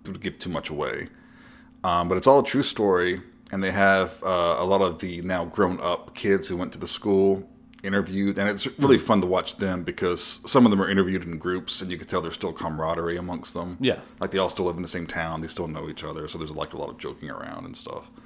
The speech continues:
Speaker 2: Hmm.
Speaker 1: Um, it is, there's, like, real film footage shown, and then a lot of it's done in, like, an animation style. Uh, there's a lot of twists and turns, but in Alan Cumming, okay, so the guy who was actually about,
Speaker 2: Right.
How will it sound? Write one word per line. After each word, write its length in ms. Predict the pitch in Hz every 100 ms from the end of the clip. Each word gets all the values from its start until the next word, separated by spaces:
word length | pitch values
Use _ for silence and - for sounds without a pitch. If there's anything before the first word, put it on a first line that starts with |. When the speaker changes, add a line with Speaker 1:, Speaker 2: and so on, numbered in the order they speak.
| - -
Speaker 2:
Hmm. 160 | 196 123 73 73 - -
Speaker 1:
Um, 560 | 98 92 90 87 85 87 - - - - -
it 320 | 110 104 - -
is, 680 | 101 95 92 87 - - - - - - - -
there's, 180 | - 107
like, 140 | 101 98
real 180 | 131 143
film 320 | - 127 120
footage 300 | 120 113 101
shown, 320 | - 113 101 98
and 100 | 92
then 80 |
a 40 | 90
lot 160 | 87 87
of 100 | 87
it's 220 | - -
done 300 | - 101 90
in, 100 | 85
like, 160 | 80
an 80 | 82
animation 540 | 82 82 80 82 92 87
style. 520 | 90 87 87 87 85 - - - - - - - - - - 85
Uh, 240 | 85 87
there's 220 | 95 104
a 40 | 117
lot 80 | 101
of 260 | 90 -
twists 320 | - 127 - 107
and 100 | 95
turns, 600 | 92 90 87 87 85 -
but 300 | 107 95 92
in 120 | 104
Alan 240 | 127 127
Cumming, 560 | - 127 127 95 90 90 - - - - -
okay, 200 | - -
so 180 | - 107 -
the 100 | 107
guy 260 | 147 165
who 140 | 143 139
was 120 | 104
actually 320 | 98 - 104
about, 560 | 85 - 78 62 - - - - -
Speaker 2:
Right. 180 | 85